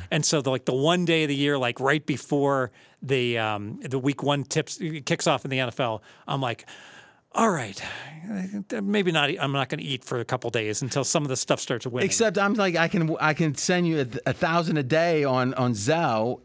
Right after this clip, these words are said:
Speaker 2: and
Speaker 1: Y-, and then I say no,
Speaker 2: and you
Speaker 1: yeah.
Speaker 2: go, but no, you said, "Oh, I just got an envelope."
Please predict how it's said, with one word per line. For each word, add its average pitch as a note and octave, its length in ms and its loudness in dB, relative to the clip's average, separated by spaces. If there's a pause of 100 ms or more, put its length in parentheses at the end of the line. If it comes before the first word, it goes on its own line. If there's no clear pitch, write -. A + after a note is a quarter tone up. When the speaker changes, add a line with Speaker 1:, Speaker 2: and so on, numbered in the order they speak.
Speaker 2:
and B2 320 2
Speaker 1:
Y-, - 120 0
and D3+ 120 0
then D#3+ 120 4
I D3 60 4
say C#3+ 220 2
no, A#2+ 160 2
Speaker 2:
and D#3 80 2
you E3 80 2
Speaker 1:
yeah. D3+ 60 0
Speaker 2:
go, F3 200 2
but B3 220 2
no, F4+ 140 4
you G#3 280 2
said, G3+ 200 2
"Oh, F#3+ 140 4
I E3+ 100 6
just D#3 180 0
got E3+ 120 4
an D3+ 100 4
envelope." C3+ 560 0